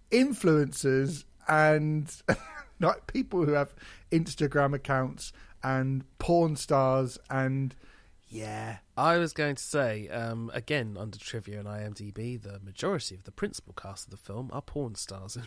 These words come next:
Speaker 2: real life,
Speaker 1: Brilliant.
Speaker 2: apparently. So,
Speaker 1: Mm.
Speaker 2: uh, there we go.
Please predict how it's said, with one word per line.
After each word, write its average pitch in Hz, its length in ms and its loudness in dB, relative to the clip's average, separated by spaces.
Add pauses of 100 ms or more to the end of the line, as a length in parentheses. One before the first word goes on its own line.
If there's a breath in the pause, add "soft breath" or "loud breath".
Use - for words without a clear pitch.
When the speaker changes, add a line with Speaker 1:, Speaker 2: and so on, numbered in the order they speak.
Speaker 2:
real 123 220 -6
life, - 440 -12
Speaker 1:
Brilliant. 120 320 -6
Speaker 2:
apparently. 123 580 -8 (320 loud breath)
So, - 180 -2
Speaker 1:
Mm. 127 300 -2
Speaker 2:
uh, 123 200 0
there 113 300 -4
we 110 120 -8
go. 85 160 -12